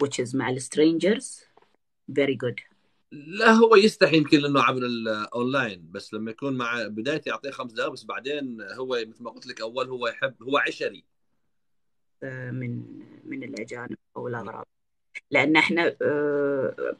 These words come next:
Speaker 1: عيبنا إنه: "تعال سلم على فلان، تعال سلم على خالك، تعال قعد في حضن".
Speaker 2: نعم.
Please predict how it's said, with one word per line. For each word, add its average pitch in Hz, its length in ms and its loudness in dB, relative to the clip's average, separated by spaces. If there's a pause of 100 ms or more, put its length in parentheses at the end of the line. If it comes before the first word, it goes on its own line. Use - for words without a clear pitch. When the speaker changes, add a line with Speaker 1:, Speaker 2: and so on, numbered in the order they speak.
Speaker 1:
عيبنا 165 500 4
إنه: 151 360 0 (320)
"تعال 330 200 4
سلم 359 300 6
على 349 140 4
فلان، 330 400 4
تعال 349 220 2
سلم 381 320 4
على 381 140 6
خالك، 285 420 2
تعال 381 380 4
قعد 392 120 4
في - 100 -6
حضن". 101 360 -4
Speaker 2:
نعم. 101 160 -12